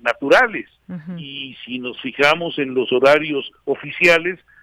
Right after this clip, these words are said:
Speaker 1: pues tenemos un cambio de cuatro horas. Y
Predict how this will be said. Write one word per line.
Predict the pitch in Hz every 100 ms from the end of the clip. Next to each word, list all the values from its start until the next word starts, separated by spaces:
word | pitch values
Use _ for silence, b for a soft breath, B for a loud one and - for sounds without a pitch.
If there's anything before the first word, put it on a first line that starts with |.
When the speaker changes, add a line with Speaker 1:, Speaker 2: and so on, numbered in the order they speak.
| b
Speaker 1:
pues | 147 -
tenemos | 147 170 170 -
un | 160
cambio | 160 165 165 160 143
de | 131
cuatro | 147 139 143 131
horas. | 185 185 117 - _ B B B -
Y | 202 220 226 233 233